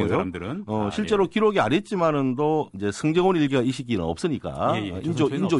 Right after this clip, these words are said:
Speaker 1: 이후만 있으니,
Speaker 2: 예.
Speaker 1: 남아 있으니까요. 어, 보통 이제 선왕이 돌아가시면은 삼 년에 국상을 하잖아요.
Speaker 2: 예.
Speaker 1: 국상을 할 때 그것은 굉장히 중요한 감선을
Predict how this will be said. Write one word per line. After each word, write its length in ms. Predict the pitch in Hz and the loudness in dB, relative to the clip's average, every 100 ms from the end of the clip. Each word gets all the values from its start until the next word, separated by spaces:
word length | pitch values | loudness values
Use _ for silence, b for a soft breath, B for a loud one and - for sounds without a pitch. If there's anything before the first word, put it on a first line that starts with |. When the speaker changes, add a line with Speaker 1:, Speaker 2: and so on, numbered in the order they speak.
| 107 | 4
Speaker 1:
이후만 240 | 117 147 113 | 4 4 2
있으니, 180 | 107 | -2
Speaker 2:
예. 40 | 95 | -2
Speaker 1:
남아 220 | 117 117 | 0 -2
있으니까요. 680 | 85 104 90 - 69 127 190 B B B - | -4 -8 -10 -12 -8 -6 -8 B B B -8
어, 100 | 131 | -2
보통 280 | 135 202 185 | 0 2 2
이제 220 | 147 156 | 2 0
선왕이 800 | - - 156 175 240 208 143 110 | 0 -2 0 2 2 2 2 2
돌아가시면은 840 | 160 156 110 95 101 87 87 139 156 | 0 0 0 -4 -6 -8 -6 -6 -8
삼 240 | - 143 | -8 -6
년에 200 | 185 165 | -4 -4
국상을 420 | 165 - 165 135 | -8 -8 -6 -6
하잖아요. 400 | 78 - - - - | -10 -14 -20 -16 -10
Speaker 2:
예. 360 | 107 82 71 64 | -8 -8 -12 -14
Speaker 1:
국상을 420 | 185 - 202 165 | -6 0 0 2
할 120 | 120 104 - | -2 -4 -2
때 200 | 151 156 | -2 -2
그것은 480 | - 120 165 175 - _ | -2 -2 0 0 -4 _
굉장히 340 | - 80 156 226 | -6 0 0 0
중요한 420 | 175 139 139 113 | 0 2 4 2
감선을 720 | - 87 101 98 120 139 185 | -2 -2 -2 0 2 2 0